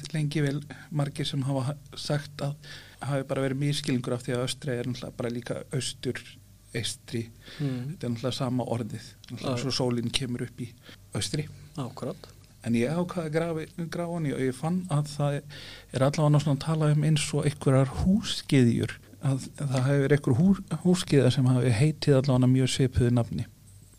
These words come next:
Speaker 1: Það er erfi-, erfi-, erfitt að skýra hvað fólk trúði í raun og veru. En auðvitað þá er geiman alveg full frjálst að fara með,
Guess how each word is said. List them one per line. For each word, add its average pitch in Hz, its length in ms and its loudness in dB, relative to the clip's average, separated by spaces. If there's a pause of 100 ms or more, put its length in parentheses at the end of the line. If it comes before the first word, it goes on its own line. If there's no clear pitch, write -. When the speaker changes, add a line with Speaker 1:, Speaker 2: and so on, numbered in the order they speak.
(180)
Speaker 1:
Það 123 280 0
er 110 100 2
erfi-, 120 260 6 (100)
erfi-, 123 220 2 (160)
erfitt 123 340 2
að 120 80 0
skýra 127 240 0
hvað 120 240 -2
fólk - 580 -4
trúði 135 400 0 (100)
í - 160 0
raun 135 200 4
og 147 60 4
veru. 143 140 0 (440)
En 120 160 4
auðvitað 151 420 4
þá 147 200 4
er 147 200 8
geiman 151 460 4
alveg 143 320 4
full 147 160 -2
frjálst - 540 2
að 143 320 2 (440)
fara 147 400 8
með, 139 300 4